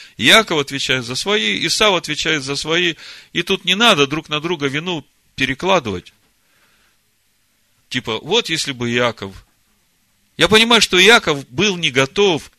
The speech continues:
быть учителем для Исава в тот момент. Исав был готов учиться, но это его решение просто вот, э, в один момент, э, переменилось на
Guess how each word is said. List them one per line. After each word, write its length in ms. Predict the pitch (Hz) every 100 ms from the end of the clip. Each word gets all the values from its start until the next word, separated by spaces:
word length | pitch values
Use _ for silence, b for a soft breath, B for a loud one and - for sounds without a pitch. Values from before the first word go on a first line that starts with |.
| _ _ _
быть 280 | 117 208 -
учителем 520 | 139 214 - 160 139
для 160 | 135 151
Исава 380 | 147 233 190 135
в 60 |
тот 180 | 190 202
момент. 480 | 190 196 160 87 _ _ _ _ _ _ _ _ _ _ _ _ _ _ _ _
Исав 340 | 151 - 226 196
был 160 | 220
готов 400 | 202 214 262 247
учиться, 540 | 175 - 175 143 - 131 B B B -
но 340 | 185 202 - _ _ -
это 220 | 214 226
его 200 | 220 214
решение 600 | 208 - 240 208 190 180 _ _ _ _ _ -
просто 400 | 247 262 - 180
вот, 280 | 170 -
э, 60 | 170
в 320 | 160 156 147
один 260 | 190 240 208
момент, 500 | 175 196 214 180 -
э, 320 | 165 151 143 - _ _
переменилось 760 | 170 180 170 165 214 165 139 -
на 380 | 135 135 127